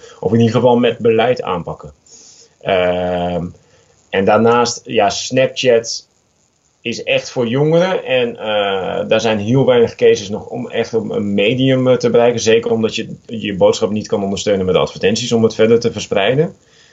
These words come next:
Eh, en Instagram is toch eigenlijk meer een branding tool dan een directe communicatietool om je boodschap, eh,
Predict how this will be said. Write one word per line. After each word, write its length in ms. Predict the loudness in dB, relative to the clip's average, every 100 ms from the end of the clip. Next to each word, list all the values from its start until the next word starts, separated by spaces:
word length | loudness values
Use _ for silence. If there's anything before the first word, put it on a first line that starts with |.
| _ _ _
Eh, 720 | -6 -2 -2 -2 -2 -2 -4
en 100 | -4 -6 -10 -12 -12 -6 -4 -2
Instagram 680 | -2 -2 -2 2 2 4 2
is 140 | 0
toch 200 | -2 -4
eigenlijk 360 | -2 -4 -2 -2
meer 180 | -2 -2
een 120 | 0
branding 460 | 2 2 4 2
tool 220 | 0 -2 2
dan 180 | 2
een 140 | 2 0
directe 280 | 0 0 -2
communicatietool 680 | -6 -4 -2 -2 -4 -8
om 80 | -6
je 100 | -4
boodschap, 460 | -2 -2 -4 -6
eh, 60 | -6